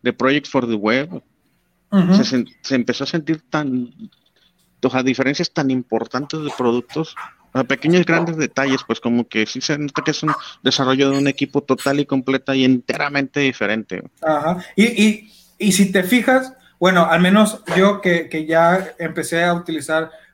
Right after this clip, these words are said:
Speaker 2: Project Professional para algunos proyectos, eh, esto es algo muy personal, ¿no? Pero la si-, la interfase contra la, estas herramientas que yo mencionaba es,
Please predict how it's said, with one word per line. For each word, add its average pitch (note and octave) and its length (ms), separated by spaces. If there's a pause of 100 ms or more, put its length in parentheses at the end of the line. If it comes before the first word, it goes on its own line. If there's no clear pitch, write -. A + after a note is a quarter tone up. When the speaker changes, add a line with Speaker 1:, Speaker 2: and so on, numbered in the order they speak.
Speaker 2:
Project F3 300
Professional F3 580
para D#3 160
algunos E3+ 260
proyectos, F#3 680 (600)
eh, D#3 680 (220)
esto F3 340
es F#3 260
algo F3 180
muy F3 140
personal, E3+ 480
¿no? D#3 180
Pero D#3+ 500 (200)
la F3 180
si-, F#3+ 220
la F3 160
interfase F#3 1080 (720)
contra F3 800 (240)
la, F3 140
estas G3 240
herramientas F#3+ 520
que G3+ 100
yo F3+ 120
mencionaba F#3 800 (480)
es, F3 260